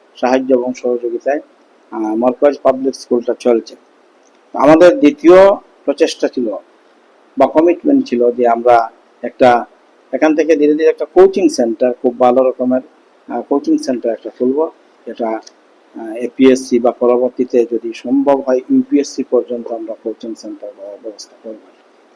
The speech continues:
তো সেই যে, আহ, উদ্যোগ, সেই প্রচেষ্টা, সেই প্রচেষ্টার প্রথম পদক্ষেপ রূপে এবছর থেকে আমরা শুরু করছি যে মরকজ পাথফাইন্ডার নাম দিয়েছি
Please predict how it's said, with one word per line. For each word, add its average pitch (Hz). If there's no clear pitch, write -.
তো 131
সেই 170
যে, 127
আহ, 120
উদ্যোগ, 143
সেই 135
প্রচেষ্টা, 135
সেই 135
প্রচেষ্টার 156
প্রথম 196
পদক্ষেপ -
রূপে 131
এবছর 165
থেকে 131
আমরা 117
শুরু 127
করছি 127
যে 110
মরকজ 139
পাথফাইন্ডার 151
নাম 131
দিয়েছি 135